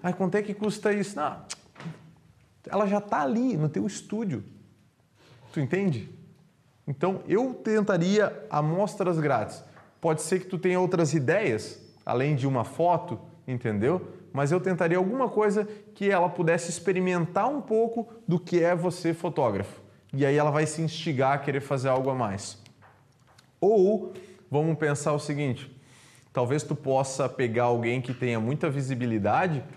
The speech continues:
e fotografar de graça, só pra conseguir ter acesso àquela audiência, àquela rede de relacionamento da pessoa.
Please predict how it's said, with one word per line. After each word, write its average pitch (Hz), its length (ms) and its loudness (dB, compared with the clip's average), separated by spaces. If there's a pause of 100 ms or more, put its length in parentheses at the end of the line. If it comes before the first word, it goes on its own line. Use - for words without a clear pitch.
e 135 60 -6
fotografar 117 600 -2
de 98 100 -6
graça, 117 580 -2 (560)
só - 300 -2
pra 143 180 -2
conseguir 139 400 -4
ter 135 140 0
acesso 135 440 0
àquela 123 260 2
audiência, 120 760 0 (240)
àquela 120 300 0
rede 127 340 0
de 117 60 -2
relacionamento 113 720 -2
da 104 100 0
pessoa. 127 640 -2